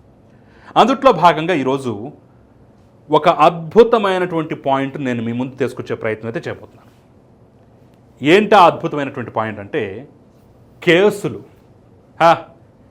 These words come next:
ఎవరి మీద కేసులు పెడతారు, ఎలా కేసులు పెడతారు, ఎవరెవరిని బొక్కలో తోయబోతున్నారనే కదా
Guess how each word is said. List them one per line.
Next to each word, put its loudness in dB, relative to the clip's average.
ఎవరి 6
మీద 6
కేసులు 2
పెడతారు, 2
ఎలా 4
కేసులు -2
పెడతారు, 0
ఎవరెవరిని 4
బొక్కలో 4
తోయబోతున్నారనే 2
కదా 2